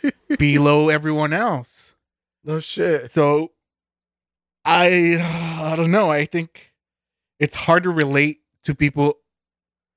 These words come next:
Speaker 2: because we don't have the same experiences. It's easier to relate to people who share our experiences once you've s-,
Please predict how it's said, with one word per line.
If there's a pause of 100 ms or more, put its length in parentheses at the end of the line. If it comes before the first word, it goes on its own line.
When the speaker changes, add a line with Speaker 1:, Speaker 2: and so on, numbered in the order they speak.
(320)
Speaker 2:
because
we
don't
have
the
same
experiences. (960)
It's
easier
to
relate
to
people
who
share (380)
our
experiences (480)
once
you've
s-,